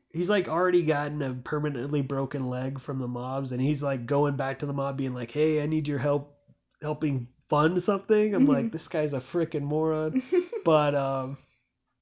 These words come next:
Speaker 1: but yeah, he's, I mean, he's got a possible career coming up as a race car driver.
Speaker 2: Mm-hmm.
Speaker 1: Um, because he's getting bankrolled by Bryan Cranston and some mob dude.
Speaker 2: Mm-hmm.
Speaker 1: But he doesn't care. I mean, he's a,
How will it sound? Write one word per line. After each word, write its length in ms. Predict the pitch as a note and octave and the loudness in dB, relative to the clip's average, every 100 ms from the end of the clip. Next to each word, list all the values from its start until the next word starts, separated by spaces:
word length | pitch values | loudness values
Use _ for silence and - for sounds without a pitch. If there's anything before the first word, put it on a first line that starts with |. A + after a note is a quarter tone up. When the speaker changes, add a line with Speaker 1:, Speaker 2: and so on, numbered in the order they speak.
| _ _ _ | _ _ _
Speaker 1:
but 80 | F#3+ | 0
yeah, 160 | A#3 G3 | 4 6
he's, 300 | E3 F#3 F#3 | 4 2 -4
I 20 | |
mean, 180 | G#3+ F#3+ | -2 0
he's 420 | F#3 F#3 - - E3 | 0 -2 -8 -14 -6
got 260 | D3+ D3+ | -2 0
a 160 | D3+ D3+ - _ | 0 -2 -8 _
possible 380 | D3+ D#3+ D#3 D3 | -6 -6 -2 -4
career 340 | - C3+ F3+ | -2 -4 -4
coming 240 | - D3 C3+ | -4 -4 -2
up 140 | B2+ | -4
as 140 | C3 | -4
a 80 | A#2+ | -4
race 220 | B2+ F#3+ | -4 -6
car 140 | - B2 | -6 -6
driver. 440 | G2+ G#2 G#2 C3+ A#3 | -6 -10 -10 -10 -8
Speaker 2:
Mm-hmm. 1080 | G#3 G#3 F3 - _ _ _ _ _ _ A#2 | -6 -6 -8 -16 _ _ _ _ _ _ -10
Speaker 1:
Um, 460 | A2+ A2 A2 A#2 - _ _ | -8 -10 -10 -12 -14 _ _
because 340 | B2 C#3 B2 | -8 -4 -4
he's 180 | C3 B2+ | -4 -4
getting 360 | C#3+ B2 B2+ A#2 | -4 -4 -6 -6
bankrolled 600 | A#2+ B2 B2+ B2+ B2+ B2 | -8 -8 -6 -4 -4 -6
by 320 | A2+ A2 A2+ | -10 -10 -10
Bryan 340 | A2+ A2 A2+ | -8 -8 -8
Cranston 580 | G#2+ A#2+ A#2 - C3+ A#2+ | -10 -10 -12 -10 -8 -6
and 220 | G#2+ G#2+ | -8 -10
some 220 | - A#2+ G#2+ | -12 -10 -10
mob 300 | G#2+ A2 B2+ | -10 -14 -12
dude. 340 | G2+ A#2+ C#3+ _ _ - | -8 -8 -10 _ _ -6
Speaker 2:
Mm-hmm. 340 | A3 G#3+ G#3 | -4 -4 -4
Speaker 1:
But 100 | A#2 | 0
he 100 | F3 | 4
doesn't 240 | A#3+ D3 C3 | 4 4 0
care. 340 | B2 B2 D3+ | -4 -4 -4
I 40 | |
mean, 200 | D3+ C#3 | -2 -4
he's 220 | C3 C#3+ C3 | -4 -6 -6
a, 300 | B2+ B2+ | -6 -8